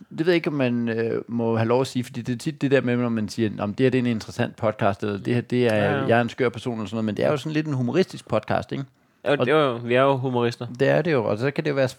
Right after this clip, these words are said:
Speaker 1: farligt, fordi nu kommer der faktisk to, en topak gravlys.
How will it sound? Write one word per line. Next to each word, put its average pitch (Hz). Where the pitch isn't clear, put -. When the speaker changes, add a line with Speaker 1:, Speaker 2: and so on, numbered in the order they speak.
Speaker 1:
farligt, 175
fordi 147
nu 151
kommer 175
der 151
faktisk 143
to, -
en 135
topak 175
gravlys. 131